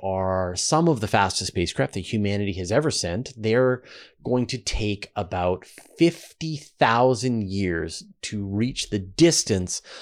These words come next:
of Alpha Centauri. But they're not actually going towards Alpha Centauri, but if you pointed them right at Alpha Centauri, it would take fifty thousand years for the Voyager spacecraft to get to Alpha Centauri. So,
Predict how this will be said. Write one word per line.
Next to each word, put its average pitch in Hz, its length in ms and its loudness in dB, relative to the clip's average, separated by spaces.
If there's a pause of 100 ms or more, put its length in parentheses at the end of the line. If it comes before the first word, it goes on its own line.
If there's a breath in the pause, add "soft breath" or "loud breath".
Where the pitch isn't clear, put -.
(180 loud breath)
of 92 340 4
Alpha 98 300 0
Centauri. 85 580 -4 (120)
But 170 140 8
they're 190 100 8
not 214 160 10
actually 151 200 4
going 131 220 8
towards 104 340 4
Alpha 135 180 4
Centauri, 143 380 2
but 117 100 6
if 107 100 -4
you 139 100 -2
pointed 160 300 2
them 92 160 -2
right 165 220 0
at 156 60 -4
Alpha 143 180 0
Centauri, 101 520 -2 (280 loud breath)
it - 60 0
would 117 100 0
take - 220 -4
fifty 165 380 2
thousand 113 560 4
years 87 480 0
for 98 300 0
the 90 80 -4
Voyager 90 340 -2
spacecraft - 560 -8
to 104 100 -6
get 98 400 -2
to 98 180 -6
Alpha 92 200 -2
Centauri. 90 440 -6
So, 127 480 4